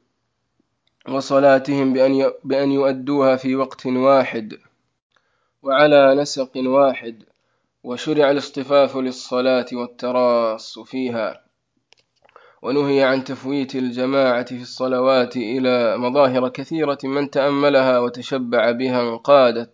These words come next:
تطبيقاته، من تأملها وتشبع بها انقادت تطبيقاته لمسائل الاجتهاد إلى ما يعزز الاجتماع والاتفاق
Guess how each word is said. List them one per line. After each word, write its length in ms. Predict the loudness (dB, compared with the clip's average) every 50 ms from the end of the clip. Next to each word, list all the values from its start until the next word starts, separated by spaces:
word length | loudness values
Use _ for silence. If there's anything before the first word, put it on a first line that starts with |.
| _ -10
تطبيقاته، 1080 | -10 -10 -10 -12 -12 -8 -6 -6 -6 -4 2 4 4 6 4 4 2 -2 -6 -6 -6 _ _ _ _ _ -20 _ _ _ -20 _ -20 -20 _ _ _ _ _
من 180 | -4 -2 0 4
تأملها 600 | 4 6 6 6 8 8 8 8 8 10 10 8
وتشبع 680 | 8 6 2 -4 -6 -2 -2 -2 -2 0 2 2 4 4
بها 220 | 2 0 0 0
انقادت 760 | 0 -2 -2 0 2 6 6 6 6 4 2 -4 -8 _ -8
تطبيقاته 1400 | -8 -8 -8 -8 -8 -8 -6 -4 -4 -4 -4 0 2 4 4 4 4 2 -2 -6 -8 -6 -6 -4 -4 -6 -6 -6
لمسائل 640 | -4 -4 -4 -4 -4 0 2 4 4 4 2 0
الاجتهاد 880 | -2 -2 -4 -6 -8 -12 -12 -8 -4 0 2 2 2 4 2 2 0 -2
إلى 480 | -4 -8 -8 -8 -6 -4 -2 -2 -2 0
ما 160 | -2 -2 -2
يعزز 480 | -2 -2 -2 -4 -6 -6 -10 -10 -10
الاجتماع 760 | -8 -6 -6 -6 -8 -10 -12 -10 -6 -4 -2 0 0 0 0 0
والاتفاق 880 | -4 -4 -6 -10 -14 _ -16 -10 -4 0 0 0 0 -2 -6 -20 -20